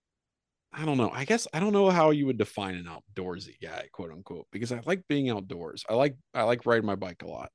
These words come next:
right? I like, um, I like going kayaking and canoeing and things like that. That's something I really enjoy doing. I like hiking a lot. So I feel like there's just, and plus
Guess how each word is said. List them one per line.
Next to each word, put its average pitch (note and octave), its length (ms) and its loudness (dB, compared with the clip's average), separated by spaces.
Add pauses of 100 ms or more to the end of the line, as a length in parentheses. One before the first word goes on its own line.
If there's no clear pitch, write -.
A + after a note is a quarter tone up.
right? G#2 300 0 (100)
I A2+ 100 0
like, A#2+ 340 6 (640)
um, F#2+ 580 0
I A2 80 0
like A2+ 140 4
going A2+ 240 4
kayaking F2+ 560 -4 (160)
and G2+ 100 -4
canoeing F#2 520 -4
and G2+ 120 -6
things F#2+ 220 -6
like F#2 160 -12
that. - 260 -12
That's A#2 160 -2
something G2+ 300 0
I - 20 -4
really F2+ 300 -4
enjoy F2+ 300 -6
doing. F2 220 -10
I F#2+ 60 -8
like A#2 140 0
hiking A2+ 420 -2
a F#2 80 -12
lot. F2+ 240 -10
So B2+ 140 4
I B2+ 80 8
feel - 220 2
like D3 200 4
there's B2+ 200 2
just, A3 200 0 (460)
and D#3 160 4
plus A#3 360 4